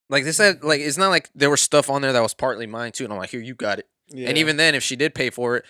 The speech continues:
Speaker 1: because nowadays you can just transfer money th-, for, f-, to people from your fucking phone,
Speaker 2: Yeah.
Speaker 1: that I'm like, "Oh, shit, I wanna get this shirt." And then, Here,
Speaker 2: Yeah,
Speaker 1: I'm gonna
Speaker 2: I'll
Speaker 1: transfer you
Speaker 2: PayPal
Speaker 1: twenty
Speaker 2: you.
Speaker 1: bucks.
Speaker 2: Yeah,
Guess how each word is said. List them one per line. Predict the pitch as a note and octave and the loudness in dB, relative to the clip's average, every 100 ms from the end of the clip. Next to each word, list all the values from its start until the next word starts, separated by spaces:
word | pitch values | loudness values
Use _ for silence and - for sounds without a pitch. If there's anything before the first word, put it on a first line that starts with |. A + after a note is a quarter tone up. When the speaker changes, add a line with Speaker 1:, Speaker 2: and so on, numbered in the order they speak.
| _ _ | _ _
Speaker 1:
because | C3+ C3+ A#2+ | -4 -4 0
nowadays | C3 C#3 B2 A#2+ A2 | 2 2 0 -2 -4
you | |
can | A2+ B2 | -10 -8
just | A2 | -8
transfer | - B2 B2 B2 | -6 -6 -6 -8
money | A#2+ B2 A#2+ | -6 -6 -6
th-, | - - - | -10 -18 -12
for, | B2 G#2+ - | -8 -8 -10
f-, | - - - | -20 -20 -20
to | - | -10
people | C3+ C3+ - B2+ | -8 -8 -8 -8
from | - A#2 | -8 -12
your | G2+ | -12
fucking | - - B2+ B2+ A#2 G#2+ _ _ _ | -10 -12 -10 -12 -14 -16 _ _ _
phone, | D3 C#3 B2+ | 2 2 -2
Speaker 2:
Yeah. | B2+ B2 | -6 -2
Speaker 1:
that | B2+ | 2
I'm | C#3+ | 2
like, | C#3+ | 2
"Oh, | E3 F3+ | 2 2
shit, | - F3+ | 4 4
I | C#3 | 4
wanna | D#3 | -2
get | D3 B2+ | -6 -8
this | - | -6
shirt." | D3 - - _ | -4 -4 -8 _
And | G#2+ | -16
then, | G#2 G#2 | -14 -14
Here, | A#2 A#2 | -12 -10
Speaker 2:
Yeah, | |
Speaker 1:
I'm | F#2 | -10
gonna | A2+ | -8
Speaker 2:
I'll | - | -8
Speaker 1:
transfer | A#2 D#3 | -4 -4
you | |
Speaker 2:
PayPal | C#3 | -4
Speaker 1:
twenty | C3+ B2+ | -2 -2
Speaker 2:
you. | A2+ | -2
Speaker 1:
bucks. | G#2+ - - | -4 -4 -6
Speaker 2:
Yeah, | C#3 B2+ A#2 | -4 -4 -8